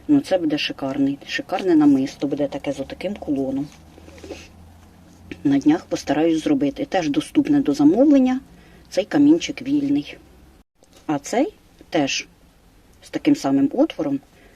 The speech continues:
до нього я підберу бусини трошки інші, менші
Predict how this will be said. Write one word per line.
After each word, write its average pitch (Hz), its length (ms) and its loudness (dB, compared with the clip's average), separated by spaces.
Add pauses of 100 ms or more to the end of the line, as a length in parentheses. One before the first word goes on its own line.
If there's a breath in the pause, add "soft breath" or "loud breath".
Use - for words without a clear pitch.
(380 soft breath)
до 147 140 4
нього 233 240 6
я 156 340 0
підберу 147 340 2
бусини 175 440 -2
трошки 185 560 -6
інші, 131 500 4 (100)
менші 226 580 2